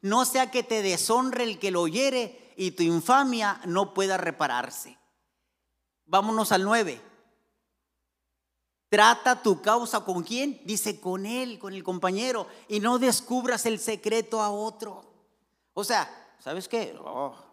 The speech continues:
no, yo tuve que hablar con él. A mí no me gusta que anden hablando. Yo fui con, y hablé con él, y con él, y con él, y con él.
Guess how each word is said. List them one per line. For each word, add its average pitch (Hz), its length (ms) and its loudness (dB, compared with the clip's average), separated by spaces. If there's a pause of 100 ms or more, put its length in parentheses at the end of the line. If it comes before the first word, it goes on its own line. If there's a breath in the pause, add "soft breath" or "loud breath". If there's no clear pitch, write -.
(160)
no, 151 240 -4
yo 131 120 -6
tuve 147 220 -6
que 147 80 -10
hablar 139 240 -6
con 135 160 -8
él. 110 100 -8
A 123 60 -6
mí 175 100 -8
no 277 120 -8
me 247 60 -8
gusta 240 180 -10
que 226 80 -10
anden 220 160 -8
hablando. 196 200 -8
Yo 185 100 -8
fui 180 140 -10
con, 180 220 -10
y 151 80 -10
hablé 170 240 -6
con 208 220 -8
él, 226 260 -8 (280 soft breath)
y 139 100 -10
con 139 180 -8
él, 240 260 -6
y 185 120 -12
con 165 180 -6
él, 220 200 -6
y 190 60 -10
con 160 200 -8
él. 165 180 -8